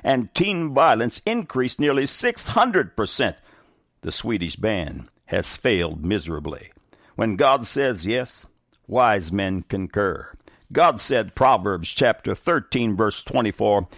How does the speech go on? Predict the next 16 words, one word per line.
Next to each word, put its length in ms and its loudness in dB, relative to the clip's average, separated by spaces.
"He 180 0
that 180 0
spareth 500 2
his 220 -2
rod 340 4
hateth 380 2
his 160 -2
son, 440 -2
but 140 0
he 160 4
that 160 2
loveth 420 2
him 160 0
chasteneth 640 0
him 220 0
betimes." 640 -4